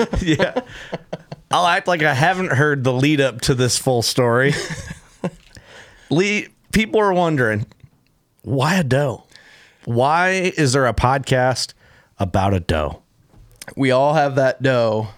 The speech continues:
Speaker 1: that we've had in our hunting career. And if you haven't yet, you will.
Speaker 2: Mm-hmm.
Speaker 1: <laughs> That is just a pain in the neck. <laughs> Um, <laughs> mine just so happened to be dubbed Karen.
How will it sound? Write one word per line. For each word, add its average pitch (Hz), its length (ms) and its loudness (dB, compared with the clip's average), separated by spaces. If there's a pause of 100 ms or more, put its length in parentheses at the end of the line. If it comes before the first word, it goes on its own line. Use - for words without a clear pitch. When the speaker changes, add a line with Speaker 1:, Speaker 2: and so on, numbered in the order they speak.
(180)
Speaker 1:
that 110 140 -2
we've 120 180 -2
had 113 640 0
in 110 120 -4
our 117 160 0
hunting 120 340 -2
career. 110 600 -2 (580)
And 117 180 -2
if 110 100 -8
you 120 100 -2
haven't 139 320 0
yet, 117 300 -2
you 117 160 -2
will. 113 440 -2 (280)
Speaker 2:
Mm-hmm. 127 420 2
Speaker 1:
<laughs> - 0 -
That 117 280 -2
is 104 200 -6
just 117 320 -4
a 107 40 -2
pain 117 340 -4
in 117 80 -2
the 120 60 -2
neck. 113 380 -6 (360)
<laughs> - 40 -2 (440)
Um, 113 420 -2 (360)
<laughs> - 380 -18
mine 120 380 -2
just 117 180 -4
so 123 100 0
happened 117 280 -2
to 110 40 -8
be 117 80 -4
dubbed 110 260 -4
Karen. 123 480 -2